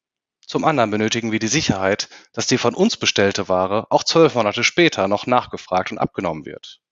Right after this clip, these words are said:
Kunden, die uns frühestmöglich ihre Bedarfe in Form von Bestellungen mitgeteilt haben,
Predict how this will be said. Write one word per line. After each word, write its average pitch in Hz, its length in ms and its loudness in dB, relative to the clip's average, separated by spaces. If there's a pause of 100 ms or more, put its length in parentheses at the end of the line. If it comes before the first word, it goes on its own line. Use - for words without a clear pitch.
(1000)
Kunden, 170 340 0
die 104 100 -2
uns 117 160 0
frühestmöglich 151 680 2
ihre 120 100 0
Bedarfe 117 480 2
in 107 100 0
Form 123 260 2
von 117 200 -2
Bestellungen 147 520 0
mitgeteilt 107 580 0
haben, 98 340 0